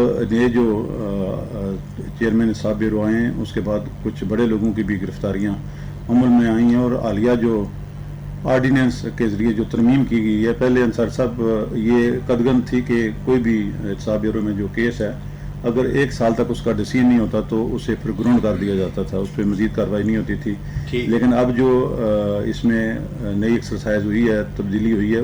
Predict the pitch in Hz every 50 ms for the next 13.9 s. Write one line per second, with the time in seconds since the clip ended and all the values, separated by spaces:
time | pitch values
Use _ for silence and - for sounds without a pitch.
0 | 143 - 147 127 - - - 127 107 101 98 98 101 98 101 110 104 - 113 110
1 | - - - - - - - - - - - - 110 117 113 117 104 120 113 -
2 | 127 123 127 123 135 131 - 127 127 123 135 139 139 127 123 123 - 131 127 127
3 | 135 139 123 - 127 123 120 - 127 117 117 131 131 143 143 147 143 127 - 123
4 | 110 98 135 120 107 - 120 120 123 107 110 107 98 - 110 98 98 - 117 117
5 | 120 120 113 107 107 113 117 123 135 - - 113 113 117 - - - - - -
6 | - - - 110 113 117 117 107 113 123 120 117 123 120 117 113 - - 135 127
7 | 127 131 135 131 127 127 127 117 101 104 120 117 120 113 120 110 123 127 120 127
8 | 120 113 - - - - - 123 123 139 139 131 120 110 101 113 104 110 117 120
9 | 131 127 127 120 117 110 107 127 131 120 123 135 135 120 110 104 - 113 113 98
10 | 107 113 110 107 98 104 104 104 110 110 - 117 113 107 101 - - 110 98 98
11 | 107 110 110 110 101 104 98 101 104 98 110 110 110 107 104 98 95 - - -
12 | - - - - - - - - 120 110 113 107 101 104 107 101 98 107 107 104
13 | 104 95 95 107 110 107 101 - - 107 110 123 180 190 104 - -